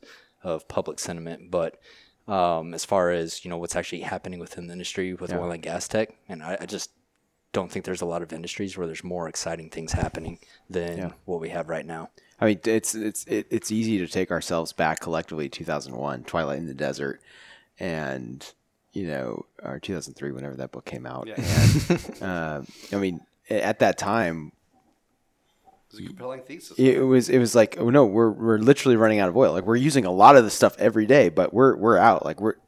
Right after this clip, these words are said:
Speaker 2: this goose is cooked. You're gonna,"
Speaker 1: <laughs>
Speaker 2: you know, and, uh, you know, the kind of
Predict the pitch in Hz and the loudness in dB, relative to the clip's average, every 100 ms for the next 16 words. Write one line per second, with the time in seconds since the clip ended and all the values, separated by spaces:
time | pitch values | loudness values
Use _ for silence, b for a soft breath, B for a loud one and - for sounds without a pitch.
0 | _ - 120 - 120 - - - 120 104 | _ -2 -2 0 -4 -4 -8 0 4 4
1 | - 98 107 170 123 160 - - - - | 0 -4 2 2 4 0 2 -2 -2 -10
2 | - 104 90 87 85 - 95 92 90 85 | -6 -2 0 0 -2 -2 0 0 0 -4
3 | 80 b b b - 90 85 82 78 - | -10 b b b -4 -2 0 -2 -4 -6
4 | 101 95 95 - 117 127 101 - | -4 -2 -2 2 4 6 4 0